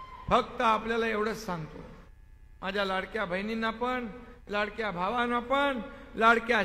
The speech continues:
शेतकऱ्यांना पण, लाडक्या ज्येष्ठांना पण, कामगारांना पण, सगळ्यांना आम्ही अडीच वर्षात महाविकास आघाडीने केलेलं काम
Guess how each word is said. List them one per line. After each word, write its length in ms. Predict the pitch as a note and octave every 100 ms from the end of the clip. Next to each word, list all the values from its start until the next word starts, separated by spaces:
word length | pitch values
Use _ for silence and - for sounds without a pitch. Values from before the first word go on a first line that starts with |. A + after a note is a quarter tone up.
| -
शेतकऱ्यांना 580 | A#3+ A#3+ C4 C4 C4 C4
पण, 440 | C4 C#4+ D4 C#4+ A3+ - - -
लाडक्या 480 | E3+ A3 A#3+ A3+ B3
ज्येष्ठांना 680 | G#3 G#3 A#3 A3+ B3+ C4 C4
पण, 480 | C4 C4+ C#4 C#4+ C4+ F#3+ - - - -
कामगारांना 800 | A#3 B3+ C4+ C#4+ C#4+ C#4+ C#4+
पण, 440 | C#4+ C#4+ E4 E4 C4 F3+ - - - -
सगळ्यांना 800 | F#3 F#3 G3+ G#3 G#3 F#3 E3 B2+ B2 - - - - -
आम्ही 520 | F3 F#3+ F#3+ E3 D3+ D#3+ - - - - - - -
अडीच 380 | F3 G#3+ B3 G#3
वर्षात 640 | G3 G3+ F#3 G#3 A3+ A3+ A3 A3+ - - - - - -
महाविकास 680 | F#3+ G#3 G#3+ G#3 G#3+ A3 G#3+
आघाडीने 600 | - G3 G3 G#3 G#3 G#3
केलेलं 400 | G#3 G3+ F#3+ G3
काम 600 | F#3 - E3 F#3+ A#3 A3+